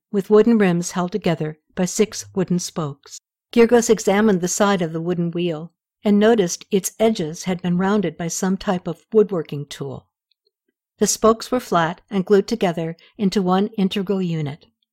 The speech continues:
The wooden axle ran across the back of the chariot.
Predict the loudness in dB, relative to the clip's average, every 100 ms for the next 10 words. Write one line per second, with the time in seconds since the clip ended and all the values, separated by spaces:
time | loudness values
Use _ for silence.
0 | _ _ _ _ 2 4 6 6 4 2
1 | -2 -2 -6 -6 _ 0 0 0 -2 -2
2 | -2 0 2 2 -2 -8 -6 -4 -4 -6
3 | -10 -18